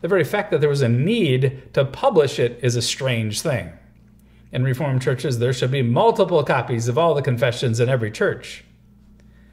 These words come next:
And then also realizing that children were not receiving a good catechism instruction, he published the Compendium, which was a brief catechism that introduced Reformed doctrine in a question and answer format. It had been used widely in the past,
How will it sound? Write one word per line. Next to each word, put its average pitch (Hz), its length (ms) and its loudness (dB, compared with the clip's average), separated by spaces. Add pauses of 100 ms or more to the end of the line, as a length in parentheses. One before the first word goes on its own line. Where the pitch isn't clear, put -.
(520)
And 233 80 -2
then 254 80 2
also 302 300 2
realizing 220 600 4
that 190 220 2
children 226 440 2
were 165 80 4
not 214 260 0
receiving 185 400 0
a 147 60 0
good - 240 2
catechism 170 720 0
instruction, 127 680 0 (180)
he 196 200 -2
published 175 680 0 (240)
the 170 80 2
Compendium, 175 800 -2
which 185 160 -6
was 302 160 -8
a 262 60 -4
brief 294 360 -2
catechism 156 720 0
that 127 160 2
introduced 175 460 -2
Reformed 143 380 -2
doctrine 127 500 -2 (380)
in 233 60 -4
a 233 100 -4
question 214 420 0
and 185 100 0
answer 170 360 0
format. 147 360 0
It 165 120 4
had 208 120 4
been 202 140 2
used 202 300 0
widely 170 400 2
in 117 80 0
the 123 80 0
past, 123 500 -2